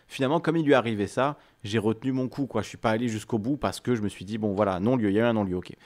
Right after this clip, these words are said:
Euh, et du coup, il a, voilà, Astronogeek a dit, bon, il lui arrive cette sauce, du coup, je, voilà, je fais rien, quoi.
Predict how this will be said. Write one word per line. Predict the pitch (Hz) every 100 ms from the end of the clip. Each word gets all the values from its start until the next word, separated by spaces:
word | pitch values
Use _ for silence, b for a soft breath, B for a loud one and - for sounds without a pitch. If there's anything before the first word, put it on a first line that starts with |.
| B B B
Euh, | 92 92 87 90 -
et | 90
du | 92
coup, | - 165
il | 131 101
a, | 95 87
voilà, | 107 101
Astronogeek | 90 104 98 104 151
a | 92
dit, | 92 131 165 b b b
bon, | 98
il |
lui | 101
arrive | 95 107
cette | 95
sauce, | - 110 120 -
du | 98
coup, | 87 104 110
je, | 95 95 90 87 95 87 - - -
voilà, | 76
je | -
fais | - -
rien, | 90 85
quoi. | -